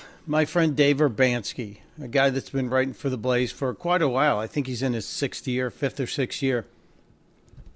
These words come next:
Dave wrote a story yesterday that I think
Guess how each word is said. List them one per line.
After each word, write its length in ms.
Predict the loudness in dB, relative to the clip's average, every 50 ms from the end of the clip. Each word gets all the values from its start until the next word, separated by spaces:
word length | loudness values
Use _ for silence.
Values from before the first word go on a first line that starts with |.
| -20 -20 -20 -20 -20 _
Dave 380 | 0 2 4 4 4 2 4 4
wrote 180 | 4 6 4
a 40 | 4
story 400 | 0 0 2 4 4 6 4 4
yesterday 720 | 4 4 2 2 0 -2 -2 0 0 0 -2 -4 -4 -8 -12 -18 -20 -20 -20 -20 -20 -20 -20 -20 -20 -20 -12 2
that 180 | 4 6 6
I 160 | 6 6 4 2
think 320 | 2 2 0 0 0